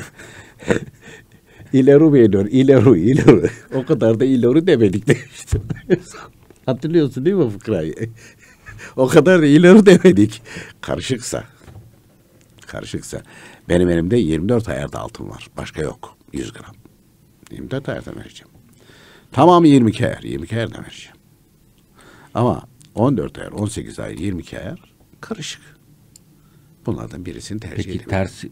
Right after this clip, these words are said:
Speaker 2: tersi olsa elimdeki altınlar on dört ayar. Ben zekatımı coştum yirmi iki ayardan verdim.
Speaker 1: İleri beyler, ileri.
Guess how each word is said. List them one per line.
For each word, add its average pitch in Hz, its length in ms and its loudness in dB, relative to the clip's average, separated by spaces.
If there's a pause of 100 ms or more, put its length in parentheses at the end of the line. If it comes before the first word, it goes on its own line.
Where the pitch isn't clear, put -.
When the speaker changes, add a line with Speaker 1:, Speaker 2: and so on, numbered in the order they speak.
(120)
Speaker 2:
tersi 90 360 -6
olsa 82 360 -12 (480)
elimdeki 95 420 -4
altınlar 90 400 -4
on 90 220 -4
dört 80 240 -6
ayar. 107 280 -10
Ben 85 160 -4
zekatımı 87 640 -8 (200)
coştum 101 460 -6 (100)
yirmi 95 260 -4
iki 95 140 -12
ayardan 78 360 -8
verdim. 69 260 -14 (1400)
Speaker 1:
İleri 120 400 6
beyler, 101 300 6
ileri. 117 360 4